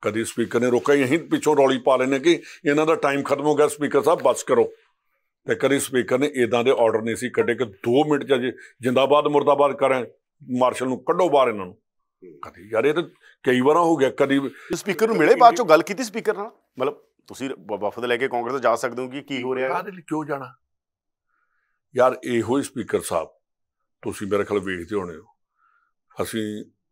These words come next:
Speaker 1: ਗੌਰਮੈਂਟ 'ਚ ਸੀਗੇ, ਸਪੀਕਰ ਸਾਹਿਬ ਸੰਧਵਾ ਸਾਹਿਬ ਜਾਂ ਦੂਜੇ ਐਮ ਐਲ ਏ ਆਮ ਆਦਮੀ ਪਾਰਟੀ ਦੇ ਕਿੰਨੇ ਸਾਡੇ ਕੋਲ ਕੰਮ ਆਉਂਦੇ,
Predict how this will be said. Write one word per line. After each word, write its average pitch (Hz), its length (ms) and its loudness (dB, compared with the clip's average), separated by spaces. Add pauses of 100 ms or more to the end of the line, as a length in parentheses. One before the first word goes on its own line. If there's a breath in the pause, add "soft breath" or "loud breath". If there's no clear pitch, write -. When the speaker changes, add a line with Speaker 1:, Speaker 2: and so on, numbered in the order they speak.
(160)
Speaker 1:
ਗੌਰਮੈਂਟ 101 360 -2
'ਚ 92 100 -14
ਸੀਗੇ, 92 440 -16 (180)
ਸਪੀਕਰ 98 440 -8
ਸਾਹਿਬ 95 180 -4
ਸੰਧਵਾ 98 380 -8
ਸਾਹਿਬ 90 340 -6
ਜਾਂ 90 140 -10
ਦੂਜੇ 101 400 -8
ਐਮ 95 180 -6
ਐਲ 92 100 -10
ਏ 95 40 -6
ਆਮ 92 200 -8
ਆਦਮੀ 92 220 -10
ਪਾਰਟੀ 95 360 -10
ਦੇ 98 60 -10
ਕਿੰਨੇ 127 340 -4
ਸਾਡੇ 110 200 -2
ਕੋਲ 104 180 -6
ਕੰਮ 98 180 -6
ਆਉਂਦੇ, 92 160 -12